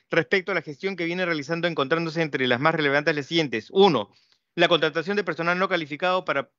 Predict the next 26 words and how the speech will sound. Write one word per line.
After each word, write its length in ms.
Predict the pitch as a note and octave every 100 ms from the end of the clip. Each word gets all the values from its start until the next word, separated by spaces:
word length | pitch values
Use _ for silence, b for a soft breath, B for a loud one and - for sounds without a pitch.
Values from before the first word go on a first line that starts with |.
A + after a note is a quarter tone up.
| _
puestos 300 | F#3 F3 F3
de 80 | D#3
confianza 560 | C#3+ C3+ F#3 F3+ F3+
a 80 | C3+
cargo 280 | E3 E3 E3
de 100 | D3
funcionarios 720 | C#3 C3 C#3+ D3+ D#3+ E3 - _ _ _ _ _
importan-, 560 | C#3+ C3 C#3 C3+ E3+ E3+
en 200 | C#3+ C3+
funciones 500 | - C3 E3+ F3 E3+ E3+
importantes 480 | C#3+ C3 C3+ D#3 D#3+
de 80 |
sedapal. 500 | C#3 D3 D3 E3 G2 -
Dos, 400 | C3 D#3+ - _ _ _ _ -
aceptación 520 | C#3+ C#3+ D3+ D#3+ F#3+
del 100 | F#3
cargo 220 | G3 G3+
de 100 | F#3
presidente 380 | D3 D#3 F3 F3+
del 80 | D3+
directorio 380 | C#3+ B2+ F3
de 80 | E3
sedapal, 400 | D3 B2 F3+ F#3+
pese 240 | - E3 F3
a 40 |
que, 320 | E3+ C#3+ -